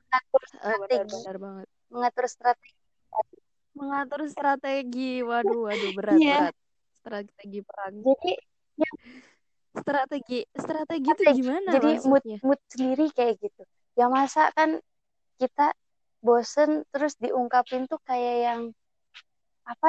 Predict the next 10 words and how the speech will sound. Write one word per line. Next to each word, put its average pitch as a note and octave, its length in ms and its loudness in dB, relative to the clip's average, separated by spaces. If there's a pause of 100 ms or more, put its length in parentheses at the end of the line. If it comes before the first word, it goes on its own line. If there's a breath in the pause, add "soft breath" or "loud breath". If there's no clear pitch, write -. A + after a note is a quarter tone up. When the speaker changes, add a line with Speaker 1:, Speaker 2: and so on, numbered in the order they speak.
(140)
Speaker 1:
ya, A3 100 6 (880)
kayak C4+ 300 -2
yang C4+ 140 -2 (560)
nggak C4 240 0
tega C4+ 200 4 (120)
aja C4+ 200 6 (180)
gitu A#3 260 -6
kalau A#3 160 0
misalnya A#3 320 -4
ngomong, A3+ 220 -2